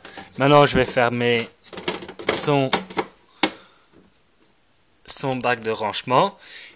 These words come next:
Maintenant, regardez tous mes vidéos sur, euh, YouTube.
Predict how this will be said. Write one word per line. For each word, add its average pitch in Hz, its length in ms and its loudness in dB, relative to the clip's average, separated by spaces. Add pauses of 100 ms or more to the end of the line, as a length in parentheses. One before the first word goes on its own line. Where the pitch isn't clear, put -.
(200)
Maintenant, 165 500 2 (140)
regardez 143 400 -4
tous 202 160 -6
mes 196 160 0
vidéos 170 640 0 (240)
sur, 131 460 -2
euh, 113 440 4
YouTube. 117 640 0